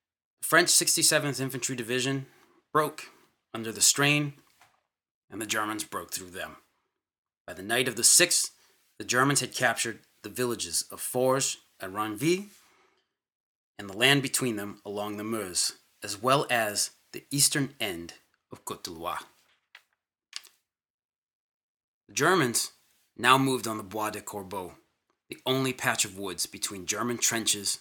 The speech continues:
and Les Morts Hommes itself. With Côte de Loire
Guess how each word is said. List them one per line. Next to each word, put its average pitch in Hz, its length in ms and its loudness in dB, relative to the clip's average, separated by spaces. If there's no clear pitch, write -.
and 92 160 -12
Les 95 80 -10
Morts 101 400 -8
Hommes 82 380 -14
itself. - 560 -2
With - 160 -14
Côte 139 200 -4
de 131 80 -2
Loire 127 460 4